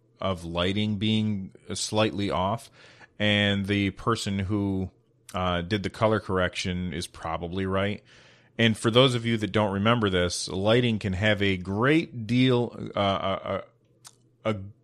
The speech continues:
a good amount of influence over what we see. I remember the, that dress that everyone was arguing over, whether it was blue and black or orange and white, and, uh,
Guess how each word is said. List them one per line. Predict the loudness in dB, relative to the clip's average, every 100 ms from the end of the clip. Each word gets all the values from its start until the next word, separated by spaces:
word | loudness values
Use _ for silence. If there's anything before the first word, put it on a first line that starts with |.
| _ _
a | -14
good | -12 0 2 2
amount | 2 0 0
of | -2 -2
influence | -2 -4 -2 -2 -2 -2
over | -2 0 0 2
what | 2 2
we | 0 -2 -2
see. | -4 -2 -2 -4 _ _ _ -8 -4
I |
remember | 0 2 4 6 6
the, | 6 6 4
that | -2 -2
dress | -2 0 0 0 -4
that | -2
everyone | 0 2 2 0
was | -2
arguing | 0 0 2 2 4
over, | 2 2
whether | 2 2
it | 0
was | -4
blue | -4 -2 0
and | 0
black | 0 0 0 -4 -16 -20 -20 -10
or | -6 -2
orange | 2 2 2
and | -2 0
white, | 2 0 -2 -10 -20 -20 -20 -8 0
and, | 2 2 2 0 0
uh, | 0 0 -2 -6